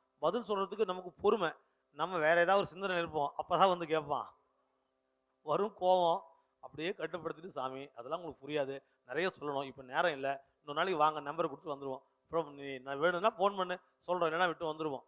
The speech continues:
அந்த மாதிரிலாம் நிறைய நடக்குது. அதுபோல அந்த உள்ளத்திலே உள்ள அந்த செய்தியை, நமக்கு எண்ணம் இருக்கும். இப்ப எல்லாருக்குமே, "நாமளும் தீட்சை வாங்கிடலாம்,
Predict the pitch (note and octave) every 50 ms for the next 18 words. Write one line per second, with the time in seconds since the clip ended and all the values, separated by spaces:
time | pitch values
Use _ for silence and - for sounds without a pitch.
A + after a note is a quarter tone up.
0 | _ _ _ _ _ C#3 D#3+ E3+ F3 F#3 G3 F#3 E3 F3 F#3+ F#3 F3 E3 E3+ D#3
1 | D#3 C3+ C3 - _ - D3+ D#3+ E3 F#3+ A3+ B3 G3 F3 F#3+ - - - - _
2 | _ _ _ _ _ _ E3 E3 E3+ E3 D#3+ - E3 G3+ A#3 C4 C4+ C4 - -
3 | B3+ A#3+ A3+ A3 G#3+ G#3 G#3 G3+ F#3+ F#3 F3+ F3 E3+ D3+ - - G#3+ A#3 A#3 G3
4 | F3+ A3 G3+ F3 E3+ E3+ - G3 G3+ A3 G#3 G#3 A3 C#4 D#4+ D4 C4+ C4+ - C4
5 | A3 D3 - - - _ - - _ _ _ _ _ - E3+ E3+ D#3+ E3 G3 A3
6 | A3+ A3+ A#3 A#3+ A#3 A#3+ A#3+ C4+ B3 F#3+ E3 D#3+ F3+ G3+ E3+ F3+ F3+ - F3 F3
7 | F3 F3 E3+ E3 F3 F3+ E3+